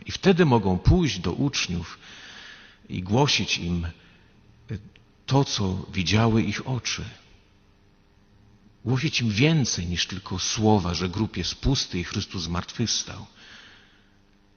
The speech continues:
Ale mówiąc im: „Idźcie, idźcie do Galilei, tam go zobaczycie. Zobaczycie go,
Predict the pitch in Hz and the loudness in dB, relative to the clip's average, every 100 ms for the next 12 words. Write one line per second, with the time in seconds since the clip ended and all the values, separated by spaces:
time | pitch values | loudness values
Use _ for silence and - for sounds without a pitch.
0 | _ - 90 87 87 123 110 98 - 95 | _ -4 -2 -2 2 4 4 2 0 -4
1 | - 131 - - 98 92 - - - _ | -2 -2 -2 0 -2 -2 -8 -20 -20 _
2 | 139 - - 110 107 95 101 104 107 90 | -4 -2 0 2 2 2 2 2 2 0
3 | - 117 104 98 92 87 90 - 90 - | 0 0 2 0 -2 -4 -6 -8 -10 -10
4 | 90 - - - - 87 92 92 - 113 | -12 -18 -20 -20 -8 -4 -2 -2 0 -2
5 | - 90 117 | -4 -6 -8